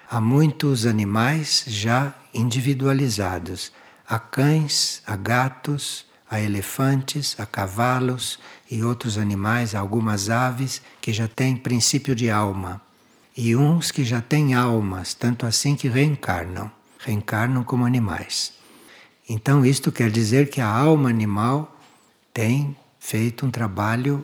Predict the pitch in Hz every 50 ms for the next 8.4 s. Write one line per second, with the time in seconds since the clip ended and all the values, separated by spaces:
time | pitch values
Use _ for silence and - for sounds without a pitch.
0 | _ _ _ - 110 92 101 107 123 131 127 139 123 143 139 139 - - 92 90
1 | 87 90 85 95 95 - _ _ _ _ _ _ _ _ _ _ _ _ - 113
2 | 117 123 139 170 - - 113 110 117 110 107 - 117 110 113 107 107 110 117 127
3 | 143 160 160 147 - - - - - - - _ - - 110 - - 135 113 110
4 | 110 113 123 135 - - - - - - 123 120 131 139 135 - 139 131 131 123
5 | 117 131 127 113 98 87 90 90 90 92 92 - - - - - - - 117 110
6 | 113 120 117 120 127 123 123 120 - - - 123 113 104 107 123 131 135 139 143
7 | 139 131 - - 123 113 113 117 113 110 113 127 131 123 117 - - 117 - 117
8 | 110 - - - 85 87 85 -